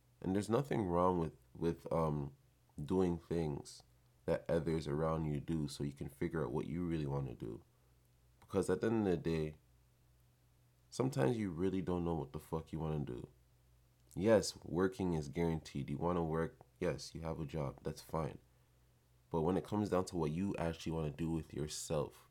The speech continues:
beyond working, beyond what you do with your friends and all that stuff, what do you really want?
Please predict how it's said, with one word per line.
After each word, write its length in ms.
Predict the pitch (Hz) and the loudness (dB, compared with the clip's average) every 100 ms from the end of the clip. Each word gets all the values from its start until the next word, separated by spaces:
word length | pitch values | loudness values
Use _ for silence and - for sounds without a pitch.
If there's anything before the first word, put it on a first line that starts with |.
| - | -6
beyond 380 | 73 76 80 71 | -2 2 0 0
working, 720 | 71 80 - 80 76 73 69 - _ _ _ _ _ | -2 -4 -6 -4 -2 -2 -6 -14 _ _ _ _ _
beyond 320 | - 101 110 104 | -2 2 2 2
what 80 | |
you 80 | 92 | -2
do 160 | 78 95 | -2 -2
with 180 | 95 - | -2 -2
your 120 | 85 | -6
friends 680 | - - 80 85 82 78 | -6 -6 0 0 0 -2
and 100 | 71 82 | -6 -4
all 220 | 87 87 | -4 -2
that 220 | 90 87 | -4 -6
stuff, 360 | - - - - - - _ - _ _ _ _ _ _ | -10 -6 -6 -6 -14 -20 _ -20 _ _ _ _ _ _
what 220 | - - | -2 -2
do 80 | - | -2
you 380 | 156 90 95 98 | -2 0 -2 -2
really 320 | 82 76 71 | -2 -2 -4
want? 300 | 62 55 | -6 -10